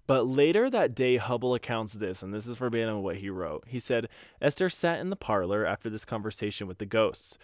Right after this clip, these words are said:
writing a letter to his, uh, to her sisters, Mister Snowden, when she was compelled to write the following by Bob Nickel, the demon who took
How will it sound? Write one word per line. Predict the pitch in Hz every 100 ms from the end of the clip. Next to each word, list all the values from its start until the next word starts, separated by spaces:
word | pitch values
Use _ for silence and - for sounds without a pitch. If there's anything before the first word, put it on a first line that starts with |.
| - -
writing | 120 120 135
a | 131
letter | 113 101 101
to | 110
his, | 95 113 - -
uh, | 110
to | - 107
her | 110
sisters, | - 185 - 110 80 104 _ - _ 123
Mister | 156 - 190
Snowden, | - 135 113 101 104 110
when | 110
she | - 127
was | 110 -
compelled | - 110 - 165 185
to | - 262 131
write | 117 -
the | 120
following | - 113 104 95 95
by | 92 95
Bob | 95 95 98
Nickel, | 120 135 - - 120
the | 117
demon | 98 107 120 110 123 123
who | 123
took | - 107